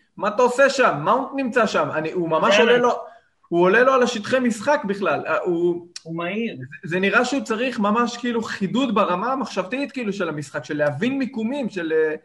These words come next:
Speaker 1: להתחיל להתאפס על עצמו, על איפה אתה נמצא על המגרש. הוא נמצא יותר מדי באזורים רחוקים מדי מהשאר מצד שמאל, ממש באזורי החצי,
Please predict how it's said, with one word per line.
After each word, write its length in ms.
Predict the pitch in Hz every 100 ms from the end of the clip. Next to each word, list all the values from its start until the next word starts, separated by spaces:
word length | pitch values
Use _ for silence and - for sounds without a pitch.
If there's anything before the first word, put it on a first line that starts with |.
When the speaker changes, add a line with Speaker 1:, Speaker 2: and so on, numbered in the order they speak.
| _ _ _ 147
Speaker 1:
להתחיל 380 | 156 - 247
להתאפס 520 | 269 262 247 254 240 247
על 120 | 226
עצמו, 400 | 220 214 226 220
על 100 | 214
איפה 220 | 220 233
אתה 160 | 233 214
נמצא 300 | 202 233 220
על 100 | 202
המגרש. 420 | 196 185 262 175 - _ _ _
הוא 120 | 156
נמצא 360 | 165 170 - 233 214
יותר 380 | 185 214 220
מדי 520 | 208 196 196 196 196 196
באזורים 560 | 160 175 147 175 202 190
רחוקים 400 | - 170 - 226
מדי 180 | 220 202
מהשאר 380 | 185 165 202 196
מצד 340 | 165 151 208 202 -
שמאל, 260 | 185 220 226 - _
ממש 380 | 151 196 247 -
באזורי 400 | 190 160 180 226
החצי, 600 | - - 247 247 220